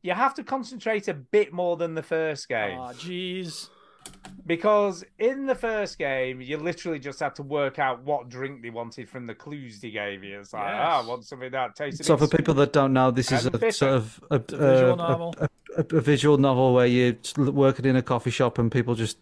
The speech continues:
Speaker 3: talk and stuff, and there's some
Speaker 1: Yeah.
Speaker 3: aliens and shit in there. I don't know,
Speaker 1: And
Speaker 3: whatever.
Speaker 1: you get your life
Speaker 2: People with
Speaker 1: story of
Speaker 2: antlers.
Speaker 1: everyone who comes in, and, and
Speaker 3: Yeah.
Speaker 1: there's all, like, it's in, like, a,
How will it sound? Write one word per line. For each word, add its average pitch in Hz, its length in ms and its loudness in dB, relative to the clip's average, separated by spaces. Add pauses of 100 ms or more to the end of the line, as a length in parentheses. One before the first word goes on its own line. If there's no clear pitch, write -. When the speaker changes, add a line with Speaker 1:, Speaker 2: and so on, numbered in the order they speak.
Speaker 3:
talk 113 320 0
and 117 240 -6
stuff, - 380 -2
and 113 100 2
there's 113 120 0
some 117 240 2
Speaker 1:
Yeah. 113 180 -2
Speaker 3:
aliens 110 320 0
and 107 160 -2
shit 113 200 -2
in 117 100 -4
there. 107 180 -4
I 110 60 -2
don't 107 180 -8
know, 101 80 -8
Speaker 1:
And 101 80 -8
Speaker 3:
whatever. 135 220 -8
Speaker 1:
you 135 40 -8
get 156 140 -2
your 139 120 -6
life 127 240 -2
Speaker 2:
People 151 260 -4
with 127 80 0
Speaker 1:
story 123 160 -4
of 110 120 -6
Speaker 2:
antlers. 117 60 0
Speaker 1:
everyone 120 300 -4
who 113 160 -10
comes 117 480 -10
in, 113 200 -8
and, 131 160 -4
and 165 200 -2
Speaker 3:
Yeah. 190 40 0
Speaker 1:
there's 190 200 0
all, 196 240 2
like, 156 300 2
it's 147 180 -10
in, 170 80 -10
like, 139 280 -2
a, 123 400 -4